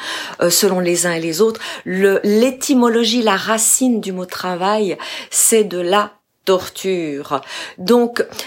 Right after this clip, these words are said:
plutôt que d'utiliser le mot travail, dis que tu œuvres en toi à ta propre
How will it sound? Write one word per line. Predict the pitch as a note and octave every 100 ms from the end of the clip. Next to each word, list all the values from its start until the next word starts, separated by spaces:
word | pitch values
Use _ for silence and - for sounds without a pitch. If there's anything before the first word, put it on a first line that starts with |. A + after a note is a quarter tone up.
| -
plutôt | - D4 E4+ - D#4+
que | D#4+ A#3
d'utiliser | G#3+ C4 B3+ B3 A#3+ C4+
le | A#3
mot | G3
travail, | G3 - A#3+ A#3+ A#3 C4+ C4 G3 - - -
dis | F#3+ A#3+ D4
que | -
tu | A3 - A3 - _
œuvres | C#4 E4 D#4 A#3+ G3 G#3
en | G#3+
toi | G#3 - A#3 B3+ B3 - - - _ -
à | G#3+
ta | A3+ A#3
propre | A3 - C4+ C#4 C4+ - G#3+